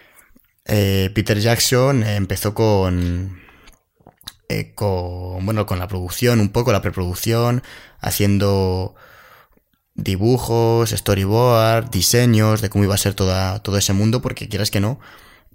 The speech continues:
todo, o sea, el, a nivel de, de producción, ¿no? De diseño, es espectacular, o sea, el, el mundo está recreado de una manera brutal, o sea, parece, yo creo que es uno de los méritos que tiene,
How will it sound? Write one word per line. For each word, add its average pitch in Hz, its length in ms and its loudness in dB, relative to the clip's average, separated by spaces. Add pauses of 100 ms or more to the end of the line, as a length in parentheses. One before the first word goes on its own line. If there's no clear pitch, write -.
(640)
todo, 113 300 0
o 135 60 0
sea, 95 320 -4 (160)
el, 98 420 -8
a - 120 -10
nivel 95 380 -2
de, 104 600 -2 (380)
de 101 540 -6
producción, 101 680 0
¿no? 117 120 2
De 113 80 0
diseño, 110 680 0 (520)
es - 180 -4
espectacular, 107 640 -4
o 107 40 -6
sea, - 280 -8
el, 95 240 -8
el 95 160 -6
mundo 98 260 0
está 107 360 0
recreado 104 420 -2
de 107 80 -4
una 104 260 0
manera 98 340 -2
brutal, 107 600 -4
o 123 40 -10
sea, - 120 -6
parece, - 480 -4 (160)
yo 107 200 -8
creo 110 100 -2
que 120 80 0
es - 40 -6
uno 110 140 0
de 107 80 -2
los 104 300 -2
méritos 107 400 -2
que 95 80 -8
tiene, 113 240 -4